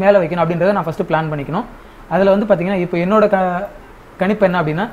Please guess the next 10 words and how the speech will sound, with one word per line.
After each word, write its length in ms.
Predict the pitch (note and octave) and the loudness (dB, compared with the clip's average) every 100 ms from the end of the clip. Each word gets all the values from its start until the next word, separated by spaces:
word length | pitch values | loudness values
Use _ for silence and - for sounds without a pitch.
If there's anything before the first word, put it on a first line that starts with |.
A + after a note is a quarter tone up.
| - - F#3 | -12 -10 -2
இது 100 | F#3 A3 | 0 0
ஃப்ரண்ட்டு, 380 | G3 F#3 G3 G3 B3 - - - - - - D#3 | 0 0 0 0 -2 -8 -20 -20 -20 -20 -6 0
அதுக்கு 240 | F#3+ G#3 G3+ | 0 2 2
மேல 160 | G#3 G#3+ | 2 2
இந்த 120 | F#3 F#3 | 0 -2
பிக்சர் 240 | F3+ G3+ E3+ | -2 0 -2
இருக்கணும். 300 | D#3+ D#3+ B3 - - - - - - - F3+ | -2 -6 -6 -10 -20 -20 -20 -20 -20 -8 -4
ஓகேங்களா? 300 | F3+ F#3 A3 - - - - D#3+ | -2 -2 -4 -6 -20 -20 -6 0
அதுக்கும் 340 | F#3+ A#3 B3+ G3 | 2 2 2 2
மேல 140 | G#3 | 2